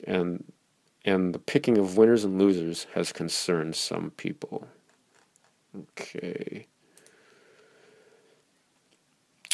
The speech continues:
Now on to a very interesting webinar today. Well, it was actually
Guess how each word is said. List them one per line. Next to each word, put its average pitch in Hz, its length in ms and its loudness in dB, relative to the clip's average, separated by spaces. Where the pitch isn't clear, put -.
Now 185 280 8
on 147 260 10
to 131 220 6
a 110 80 12
very 131 280 6
interesting 110 640 2
webinar 101 440 6
today. 101 440 8
Well, 110 360 8
it 135 100 2
was 135 260 4
actually - 440 4